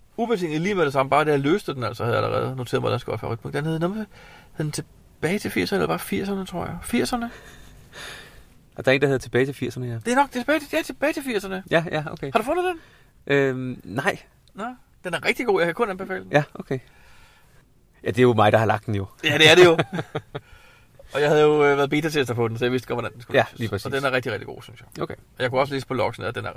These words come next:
Speaker 1: folk synes, den er sjov.
Speaker 2: Ja, folk, det er, de har positive log, så det er fint.
Speaker 1: Ja. Øhm, ja. Så, så det er faktisk, hvad jeg har lavet, Jacob.
Speaker 2: Ja.
Speaker 1: Er der sket
Speaker 2: Jo,
Speaker 1: noget i
Speaker 2: der
Speaker 1: vores verden? Hov.
Speaker 2: En mere har jeg været inde at finde, men altså, det var også bare sådan en, det skulle bare ud og logges. Det var, øh, Sangilds cache, som vi var ude at beta-teste.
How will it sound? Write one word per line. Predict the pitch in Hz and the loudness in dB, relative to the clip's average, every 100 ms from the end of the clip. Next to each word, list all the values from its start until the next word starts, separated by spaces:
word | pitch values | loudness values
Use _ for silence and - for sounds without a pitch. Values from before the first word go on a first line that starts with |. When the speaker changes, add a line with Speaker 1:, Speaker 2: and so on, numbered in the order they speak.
| 110 | -6
Speaker 1:
folk | 117 104 | -6 -6
synes, | 113 | -10
den | - | -12
er | 123 | -14
sjov. | - - | -14 -4
Speaker 2:
Ja, | 147 196 | 2 2
folk, | 170 160 | 2 -2
det | 151 143 | -2 -2
er, | 131 120 | -4 -6
de | 151 | -6
har | 147 127 107 110 _ _ - | -4 -6 -8 -12 _ _ -8
positive | 123 - 117 | -8 -4 -4
log, | 104 - | -4 -6
så | - | -4
det | |
er | 185 | -4
fint. | - - - - - - - - _ - | -4 -10 -18 -18 -20 -18 -20 -20 _ -2
Speaker 1:
Ja. | 127 127 | 0 2
Øhm, | 120 120 117 | 0 -2 -6
ja. | 117 - - - | -10 -14 -20 -8
Så, | 131 127 | -6 -6
så | 120 175 | -6 -8
det | 180 220 | -2 0
er | |
faktisk, | 233 202 | 2 0
hvad | 185 | 0
jeg | 180 | -4
har | 185 | -4
lavet, | 180 | -8
Jacob. | 175 185 - | -10 -12 -8
Speaker 2:
Ja. | |
Speaker 1:
Er | 151 - - - - - - | -8 -8 -20 -20 -20 -20 -2
der | 185 | 0
sket | 170 247 | 2 2
Speaker 2:
Jo, | |
Speaker 1:
noget | 247 262 | 4 2
i | |
Speaker 2:
der | |
Speaker 1:
vores | 226 160 | 2 0
verden? | 175 294 302 | -2 -4 -4
Hov. | - | 0
Speaker 2:
En | 202 | 2
mere | 165 | 4
har | 156 | 4
jeg | 139 | 4
været | 131 | 4
inde | |
at | 139 | 2
finde, | 135 123 139 | 2 0 -2
men | - | 0
altså, | 104 113 - | 0 -2 -6
det | 135 120 | -6 -4
var | 107 113 - - | -4 -8 -12 -2
også | 110 | -2
bare | - | 0
sådan | 107 113 | -2 -2
en, | 104 | -4
det | |
skulle | 107 - | -2 2
bare | 104 | 4
ud | |
og | 104 | 2
logges. | 101 104 107 | 0 -4 -4
Det | 123 | 0
var, | 117 104 | 2 4
øh, | 98 95 101 _ _ _ _ - - - - - - - - - - | 2 -4 -6 _ _ _ _ -20 -20 -20 -20 -20 -20 -20 -20 -20 -16
Sangilds | - 117 127 - | -2 2 2 0
cache, | - 101 101 - | -4 -4 -4 -6
som | 110 | -2
vi | 104 | 0
var | |
ude | 104 | 0
at | |
beta-teste. | 104 107 113 101 - | 0 -2 -4 -6 -8